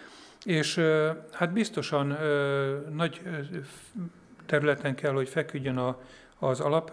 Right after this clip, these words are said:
széles, ö, le-, kell, hogy legyen. A másik pedig az, hogy, hogy mélyre kell ásni, hogy keményebbek a, a, és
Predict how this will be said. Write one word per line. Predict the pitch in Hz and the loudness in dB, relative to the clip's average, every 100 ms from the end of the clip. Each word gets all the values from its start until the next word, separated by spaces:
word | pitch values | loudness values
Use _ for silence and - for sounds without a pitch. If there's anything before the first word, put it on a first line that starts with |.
| 175 | -10
széles, | - 147 135 127 - | -6 -4 -2 -4 -6
ö, | 165 139 135 139 143 | -4 -4 -4 -6 -4
le-, | 147 | -6
kell, | 147 147 | -4 -4
hogy | 131 131 | -2 -2
legyen. | 143 180 196 - - - - - - - - - - - | -2 -2 -2 -6 -20 -20 -20 -20 -20 -20 -20 -20 -20 -6
A | 160 | 0
másik | 170 - 143 | 2 0 -2
pedig | 147 143 | 0 2
az, | 151 147 | 2 -2
hogy, | - 143 131 143 127 | 0 2 2 -4 -2
hogy | 139 | -2
mélyre | 135 156 135 127 | 0 0 0 -2
kell | 135 127 | -2 -2
ásni, | 127 - | -2 -2
hogy | 127 - | -6 -4
keményebbek | 139 131 120 117 117 117 - | -4 -2 -2 -4 -4 -6 -4
a, | 127 123 | -2 -2
a, | 117 165 151 135 131 | -4 -8 -8 -6 -6
és | 143 120 | -6 -8